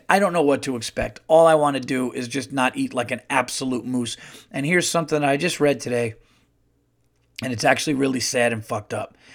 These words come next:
I don't wanna bring the podcast down, but cancer is hitting millennials, um, like, a lot younger. Cancer is hitting younger people now. And they did a study where usually cancer hits, like, eh, you know, sixty or after sixty or shit like that happens.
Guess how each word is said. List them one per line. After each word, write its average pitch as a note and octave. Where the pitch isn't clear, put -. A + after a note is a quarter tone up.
I C#3
don't C#3+
wanna C#3+
bring B2+
the B2
podcast A#2+
down, A#2
but A2+
cancer D#3+
is C3
hitting D3+
millennials, C3
um, A#2+
like, C3+
a C3
lot C#3
younger. C#3
Cancer D#3+
is C3+
hitting D3
younger C#3
people C3+
now. G#2+
And B2+
they C3
did C3+
a C3
study F3+
where C3
usually C#3+
cancer C3+
hits, B2+
like, B2+
eh, B2+
you B2+
know, A#2+
sixty C3+
or B2
after C3
sixty C#3
or B2
shit C3
like B2+
that D#3
happens. C3